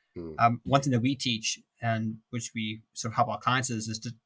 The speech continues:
Speaker 2: to almost tell people as soon as possible that your thing exists,
Speaker 1: Yeah.
Speaker 2: and then sort of build up momentum for, like, a Kickstarter launch. But maybe talk about your thought process behind why you decided to conceal this and then, you know, suddenly release it out, out of the blue, so to speak.
Speaker 1: Yeah, yeah.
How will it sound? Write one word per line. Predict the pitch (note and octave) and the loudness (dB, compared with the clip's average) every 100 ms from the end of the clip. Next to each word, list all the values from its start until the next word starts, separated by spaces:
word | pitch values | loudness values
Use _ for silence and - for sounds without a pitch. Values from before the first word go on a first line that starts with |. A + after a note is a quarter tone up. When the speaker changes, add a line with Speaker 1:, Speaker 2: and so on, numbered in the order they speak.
| - | -12
Speaker 2:
to | C3 | 0
almost | C#3+ C3 | 2 2
tell | - C3 | 0 -2
people | B2 A#2 A#2 | 0 -2 -2
as | G#2+ | 0
soon | - A2+ | 0 2
as | - | 0
possible | - B2+ B2+ A#2+ | 0 0 -2 -4
that | A2+ A2 | -4 -6
your | A2 | -4
thing | A#2+ A2 | -2 -2
exists, | A2 A#2+ B2+ A#2+ - | -2 -2 0 0 -2
Speaker 1:
Yeah. | - | 0
Speaker 2:
and | A#2+ | 0
then | A2 | 0
sort | A2 A#2+ | -2 -2
of | G#2+ | -4
build | A#2+ A#2+ A#2 | -2 -2 0
up | A2+ | 0
momentum | A2+ A2+ B2 B2+ A#2+ A2+ A2 - _ | 2 2 2 2 0 -2 -6 -18 _
for, | C3 | 2
like, | A2+ | 2
a | A2+ | 0
Kickstarter | C3+ A#2+ B2+ A#2+ | -2 0 0 0
launch. | A2 G#2+ - | 0 -4 -6
But | A#2 - _ - | -6 -6 _ -4
maybe | F3 F#3 | 2 2
talk | - F3 | 4 0
about | C#3 C#3+ B2 | 6 6 12
your | C3+ D3+ | 10 10
thought | C#3+ B2+ | 4 0
process | B2+ A#2 A#2 A2+ | 2 2 0 -4
behind | - B2 A#2+ A#2 A2 - _ _ | -6 0 2 2 0 -6 _ _
why | B2+ A#2 | 4 6
you | A#2+ A#2 | 6 4
decided | A2+ A#2+ A#2 | 2 4 2
to | - | 0
conceal | - A2 - C#3 B2+ | -6 0 2 4 2
this | A#2 - | 0 0
and | A2+ | -2
then, | A2 G#2+ - | -2 -4 -2
you | A#2 | 0
know, | |
suddenly | G#2+ - A#2+ A#2 | 2 2 2 0
release | G#2+ A2+ A2+ | -2 -2 -2
it | A2+ | 0
out, | A2 A2 A2 - | 2 2 -2 0
out | A#2+ | 2
of | A2 | 2
the | |
blue, | G2+ A#2+ | 0 0
so | - A2 | 0 -2
to | |
speak. | G2+ G#2+ A2 _ _ _ _ _ _ _ - | -4 -6 -10 _ _ _ _ _ _ _ -2
Speaker 1:
Yeah, | A2 A2+ F#2 - _ - | 2 4 2 -8 _ -2
yeah. | A#2 G#2+ | 2 2